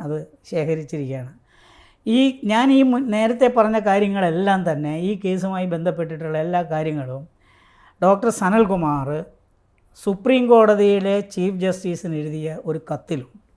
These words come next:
കേരള ഹൈക്കോടതിയിലെ ചീഫ് ജസ്റ്റിസിന് എഴുതിയ കത്തിലും സുപ്രീം കോടതിയിലെ ചീഫ് ജസ്റ്റിസ്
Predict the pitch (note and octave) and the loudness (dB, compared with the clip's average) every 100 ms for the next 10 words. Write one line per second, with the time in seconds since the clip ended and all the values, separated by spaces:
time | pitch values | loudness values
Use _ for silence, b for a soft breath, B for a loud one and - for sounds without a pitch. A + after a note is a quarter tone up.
0 | _ _ b b b _ F3+ G3 G#3+ G#3 | _ _ b b b _ 0 2 4 4
1 | F3+ F3 - A#3 B3 B3 G#3+ G#3 - F3+ | 2 0 4 4 6 4 2 -2 -4 -6
2 | F3 E3 - D#3+ E3+ D#3 D3 D3 D3 D3 | -4 -6 -6 -8 -6 -6 -6 -8 -6 -10
3 | - D3 A#2 A#2 _ b b b - G3+ | -6 -6 -6 -12 _ b b b -4 -4
4 | G3 C#4+ C#4 C4 A#3 A3 G#3 G#3 G3+ F#3 | 0 2 6 8 8 6 4 0 -2 -4
5 | F3+ F3+ - E3+ E3 | -2 -4 -4 -8 -6